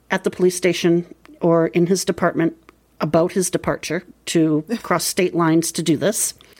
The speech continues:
And this actually, uh, cost him a demotion. He went from police chief to captain.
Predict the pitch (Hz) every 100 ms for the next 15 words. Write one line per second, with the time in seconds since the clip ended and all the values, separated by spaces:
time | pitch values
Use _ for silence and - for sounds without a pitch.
0 | - - - _ 233 220 208 208 233 294
1 | 277 285 - 269 254 233 214 202 202 202
2 | 247 - - 196 190 196 - 185 185 190
3 | 190 220 156 175 226 _ - 180 180 175
4 | 185 175 190 226 - - 254 247 - -
5 | 226 220 202 - - - 202